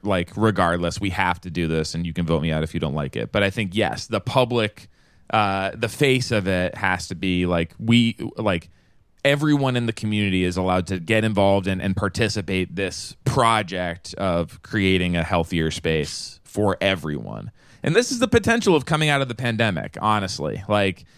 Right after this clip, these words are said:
we haven't really been able to do that because of spatial restrictions, but now we can. Uh, we can build these pol-, collective spaces again. If we can do that with a few safe camping locations, if we can put safe injection sites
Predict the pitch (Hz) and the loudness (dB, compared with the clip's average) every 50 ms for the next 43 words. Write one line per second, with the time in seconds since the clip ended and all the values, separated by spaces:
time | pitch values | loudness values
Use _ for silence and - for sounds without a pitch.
0 | _ _ _ - 127 120 135 143 135 139 117 110 107 120 120 117 120 120 104 113 | _ _ _ 0 0 2 2 2 0 -2 -6 -2 0 2 2 2 2 2 0 2
1 | 110 110 107 101 107 98 101 90 92 104 101 92 92 87 78 92 85 98 92 85 | 2 2 2 2 2 0 0 0 2 0 2 2 0 0 -2 -2 -2 -2 -2 -2
2 | 92 85 - - 104 98 95 - 104 95 98 98 90 - 104 101 98 - 104 98 | -4 -8 -6 -2 -2 0 0 0 0 0 0 0 0 0 0 0 0 0 -2 0
3 | 95 110 98 95 107 110 110 117 123 123 117 107 117 104 92 - - - 110 101 | 0 0 0 0 0 0 2 2 2 0 0 -2 -4 -6 -6 -6 -6 -2 -2 -2
4 | 95 76 55 - - - 95 - _ _ _ _ _ _ - - 98 98 95 95 | -2 -4 -8 -10 -10 -10 -12 -12 _ _ _ _ _ _ -4 0 2 2 2 2
5 | 95 101 113 98 - 143 143 143 143 143 135 113 120 113 107 107 107 101 - - | 0 0 -2 -4 -2 0 0 2 2 2 2 2 2 0 2 0 -2 -4 -4 -6
6 | 113 - - - - 113 104 98 92 - 101 87 - 101 98 92 90 92 87 87 | -8 -10 -10 -8 -2 0 0 0 0 -2 -4 -4 -2 -2 -2 -2 -2 -4 -6 -4
7 | 85 95 92 92 90 85 104 123 123 139 117 104 113 120 117 117 120 113 110 101 | -4 -2 -2 -2 -2 0 -2 0 0 0 -2 0 0 2 2 2 2 2 0 -4
8 | 104 98 - 107 107 - - 110 101 - - 104 104 101 104 110 110 110 110 - | -6 -6 -4 -6 -4 -2 -2 -2 -2 -2 -2 -4 -2 0 0 0 2 2 2 2
9 | - 120 113 110 123 113 107 - - - - _ _ _ _ - - 110 95 113 | 2 2 2 2 0 0 -2 -4 -8 -20 -20 _ _ _ _ -2 -2 0 0 0
10 | 110 107 101 90 95 110 110 - - - - 117 113 113 - 107 101 - 127 123 | 0 0 -2 -2 0 0 -2 -2 -2 -8 -4 -4 -4 -4 -4 -8 -8 -6 -6 -6
11 | 120 - 131 113 - 113 113 107 - | -6 -6 -10 -6 -4 -4 -4 -4 -6